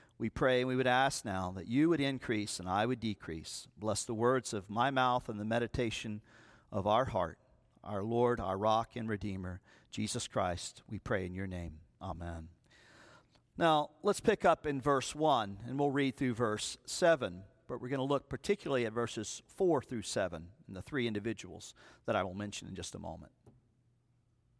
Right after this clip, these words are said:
Now, faith is the assurance of things hoped for, the conviction of things not seen.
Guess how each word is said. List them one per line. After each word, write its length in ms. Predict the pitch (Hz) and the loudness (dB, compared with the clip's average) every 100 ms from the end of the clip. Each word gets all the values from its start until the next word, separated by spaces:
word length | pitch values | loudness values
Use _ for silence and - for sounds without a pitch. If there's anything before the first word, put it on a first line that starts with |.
| _ _ _ _ _ _ _ - - | _ _ _ _ _ _ _ -12 2
Now, 220 | 208 208 | 6 6
faith 500 | - 247 262 285 254 | 6 6 6 4 4
is 160 | 233 - | 2 2
the 160 | 214 | 4
assurance 720 | 202 - - 302 277 175 165 - | 4 4 4 6 6 4 2 4
of 200 | 180 170 | 2 2
things 760 | 226 220 220 208 185 - - - | 0 0 0 0 -2 -2 -4 -6
hoped 320 | - 214 214 - | 4 4 4 2
for, 460 | 196 190 202 202 | 4 6 6 4
the 140 | 185 185 | 0 0
conviction 560 | 196 180 220 - 196 | 0 2 0 0 -4
of 80 | 170 | -2
things 640 | - 196 196 185 - - - | 0 0 -2 -4 -4 -6 -2
not 420 | 160 170 - - | 2 2 0 -4
seen. 640 | - 226 170 131 147 220 | -4 0 2 2 0 -4